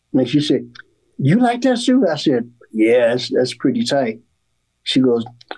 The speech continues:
she, she called the, uh, the, the store, the store guy who was whatever, who does, uh, worked in that department there, and, um,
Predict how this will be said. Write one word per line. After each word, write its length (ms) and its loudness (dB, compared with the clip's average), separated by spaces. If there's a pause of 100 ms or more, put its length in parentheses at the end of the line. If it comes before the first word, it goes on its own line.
(180)
she, 280 -8 (180)
she 180 -8
called 340 0
the, 200 2
uh, 200 0 (640)
the, 320 -6
the 180 -2
store, 360 -2 (180)
the 160 0
store 400 -2
guy 340 0
who 200 2
was 320 -2 (420)
whatever, 520 2 (420)
who 140 2
does, 360 0
uh, 160 0 (100)
worked 320 0
in 100 2
that 160 -2
department 580 -2
there, 240 -2 (1000)
and, 340 2
um, 400 -2